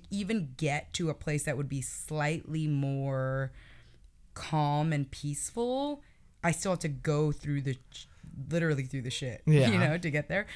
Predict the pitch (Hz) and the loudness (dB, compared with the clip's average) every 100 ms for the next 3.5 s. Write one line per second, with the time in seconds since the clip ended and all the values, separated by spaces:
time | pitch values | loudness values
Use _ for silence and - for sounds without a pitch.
0 | - - - 214 185 165 190 - - 175 | -14 -12 0 4 4 4 4 4 2 2
1 | 165 160 208 214 175 156 147 - 147 143 | 2 0 -4 -4 -2 0 0 0 0 0
2 | - 156 151 165 175 196 220 233 262 262 | 0 2 2 2 -2 -4 -4 -2 0 -2
3 | - - 110 147 151 | 0 0 0 -2 -2